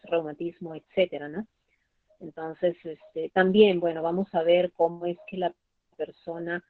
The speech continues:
desde más antes, desde uno de sus, desde, digamos que desde sus inicios, ha tenido la alimentación, qué alimentación ha tenido, eh, más que nada en el tema de todo lo que ha podido consumir,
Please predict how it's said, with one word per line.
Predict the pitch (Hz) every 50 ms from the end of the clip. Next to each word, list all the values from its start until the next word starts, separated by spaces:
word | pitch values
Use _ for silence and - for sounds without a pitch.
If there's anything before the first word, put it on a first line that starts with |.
| _ _ _
desde | 190 196 202 190 170 175 180 175 180 175 170 165
más | 170 185 190 196 - _ -
antes, | 208 202 202 202 196 - 202 202 202 190
desde | 180 170 180 170 170
uno | 180 190 196 196 196 196
de | 190 190 180
sus, | - - - 196 180
desde, | 190 175 - 190 180
digamos | 175 185 175 190 196 208 208 214 -
que | 208 185
desde | 180 170 165 170 170 160 - _ _ _
sus | _ _ _ -
inicios, | 208 214 226 226 220 - - - 220 285 339 - _ _ _ _ _ _ _ _ -
ha | 170 -
tenido | 180 170 170 175 170 165 165 165 160 160
la | 160 160
alimentación, | 160 160 160 156 156 151 - 156 151 - _ - 190 185 185 185 185 180 180 175
qué | - 180
alimentación | 185 175 165 160 156 156 - _ 170 165
ha | 170 170
tenido, | - 160 160 170 190 202 196 185 175 170 170 170 165 165 170 - _ _ _ _ _ _ _ _ _
eh, | 175 160 160 156 156 156 151 151 151 147 147 147 147 147 147 151 _ _ _ _ _ _ -
más | - -
que | - - 440
nada | 440 381 359 359 359 339 311 -
en | 285 240 214 208
el | 196 190 180 180 -
tema | - 233 233 233 233 220
de | 190 170 165 165 - _
todo | 196 196 196 202
lo | 202 190 180
que | - 165
ha | -
podido | 170 170 170 170 170 175
consumir, | 175 170 165 - 139 143 - 160 165 160 151